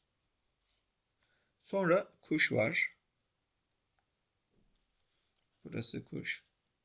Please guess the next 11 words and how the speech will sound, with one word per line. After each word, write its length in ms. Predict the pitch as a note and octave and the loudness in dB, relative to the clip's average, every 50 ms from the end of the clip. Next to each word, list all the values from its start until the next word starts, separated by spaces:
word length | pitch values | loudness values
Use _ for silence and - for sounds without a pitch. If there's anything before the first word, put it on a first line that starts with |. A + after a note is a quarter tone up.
| _ _ _ _ _ _ _ _ _ _ _ _ _ _ _ | _ _ _ _ _ _ _ _ _ _ _ _ _ _ _
Daha 200 | - E3 F3 F#3+ | 4 4 4 4
sonra 500 | F#3+ - - D#3+ C3+ A#2 A#2 C#3+ F3+ - - _ _ _ _ - | 2 0 -2 0 2 2 2 2 0 -2 -8 _ _ _ _ 2
oğlak. 680 | D3 C#3+ B2+ A#2+ G#2+ G#2 A#2 E3 - - - - _ _ _ _ _ _ _ _ _ _ _ - | 4 4 4 6 6 4 4 4 0 -6 -20 -20 _ _ _ _ _ _ _ _ _ _ _ -18
Bakın 340 | D3+ A#2+ - C#3 B2 A2+ | -16 -12 -8 -8 -6 -6
burada 300 | A#2 A2+ A2 G#2 G#2 G2 | -6 -6 -6 -6 -8 -8
oğlak. 560 | F#2+ - G#2+ A2 G#2+ A2 C#3 E3+ - - - _ _ _ _ _ _ _ _ _ _ _ _ _ _ _ _ _ _ _ _ _ _ _ _ _ _ _ | -8 -8 -8 -8 -8 -8 -8 -10 -12 -18 -20 _ _ _ _ _ _ _ _ _ _ _ _ _ _ _ _ _ _ _ _ _ _ _ _ _ _ _
Otlak 520 | - F3 F#3 F3+ - - G3 F#3+ F#3 - - | 2 2 2 2 0 2 2 2 2 4 4
var. 320 | A#2+ A#2 G#2+ - - - - - _ - | 6 6 6 4 2 -2 -6 -14 _ -4
Kelimelerden 640 | - D#3 B2+ B2 A#2+ A2+ A#2 A#2 A2+ A2+ A2+ A2+ A2+ | -2 0 2 2 2 4 4 4 4 2 -2 -4 -4
bir 80 | A#2 | -6
tanesi 520 | - A2+ A2 G#2+ G#2 - - D#3 F3+ - | -6 -6 -6 -4 -2 -2 -2 -2 -6 -10